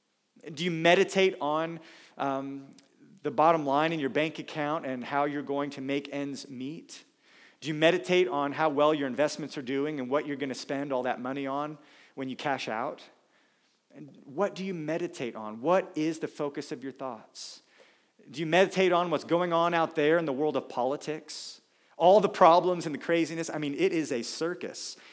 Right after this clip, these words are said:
and you don't even have to buy a ticket to watch it. Do you meditate on what's going on in the world of entertainment? Who divorced who, or what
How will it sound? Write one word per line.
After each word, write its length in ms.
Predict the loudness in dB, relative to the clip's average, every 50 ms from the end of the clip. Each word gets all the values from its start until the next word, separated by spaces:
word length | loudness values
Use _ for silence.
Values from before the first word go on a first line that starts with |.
| -20 -12
and 80 | -8 -4
you 60 | -2
don't 160 | 0 0 0
even 140 | 0 -2 -2
have 160 | -2 -2 -2
to 80 | -2 -4
buy 160 | -2 -2 -2
a 60 | -2
ticket 440 | -2 -2 -2 -2 -2 -4 -8 -10 -10
to 100 | -12 -12
watch 320 | -10 -8 -8 -10 -10 -12
it. 140 | -14 -16 -16 -18 _ _ _ _ _ _ _ _ _ _ _ _ _ _ _ _ _ _ -20 -20 _ _ _ -20 -12
Do 100 | -6 -4
you 80 | -4
meditate 640 | -2 0 2 2 4 4 2 0 -2 -2 -2 -2 -2 -4
on 380 | -8 -8 -8 -8 -8 -10 -12 -14 _ -20 _ _ -6
what's 180 | -6 -6 -4
going 220 | -2 0 0 2 4
on 120 | 4 2
in 60 | 2
the 80 | 0 -2
world 240 | 0 0 0 0 0
of 80 | 0
entertainment? 640 | -2 -2 -4 -6 -8 -8 -8 -8 -10 -10 -12 -16 -20 _ -20 -20 _ _ _ _ _ _ _ _ _ _ _ _ _ _ _ _
Who 400 | -4 -2 0 2 2 2 2 0
divorced 500 | -4 -6 -4 -2 0 0 0 -2 -4 -8
who, 380 | -6 -4 -4 -4 -4 -6 -8 -8
or 160 | -6 -6 -4
what 420 | -2 0 2 2 2 0 -2 -8